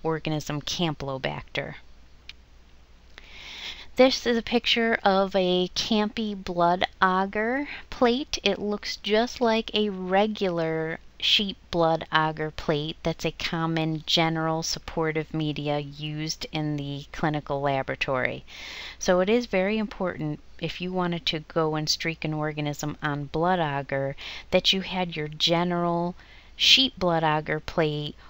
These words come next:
or if you needed to look for Campylobacter, you were using your Campi blood agar plate, 'cause it's very easy to mix up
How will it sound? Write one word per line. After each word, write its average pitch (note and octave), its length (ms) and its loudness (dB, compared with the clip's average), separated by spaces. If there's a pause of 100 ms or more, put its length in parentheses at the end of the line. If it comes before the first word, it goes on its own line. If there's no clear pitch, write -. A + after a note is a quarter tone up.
(140)
or F#3 380 4
if E3 180 -4
you F3 80 2
needed F3 380 0
to D#3 460 -4
look D#3+ 240 -2
for - 100 -10
Campylobacter, D#3 960 0
you D3+ 220 -6
were D3+ 80 -6
using D3+ 420 -2
your C#3+ 140 -4
Campi E3+ 640 -2
blood C#3 280 0
agar C3+ 240 -2
plate, C3+ 300 -2
'cause D3+ 180 -8
it's D3+ 140 -8
very F3 360 0
easy D#3 300 -4
to C#3+ 100 -6
mix D3 460 -2
up D3 160 -6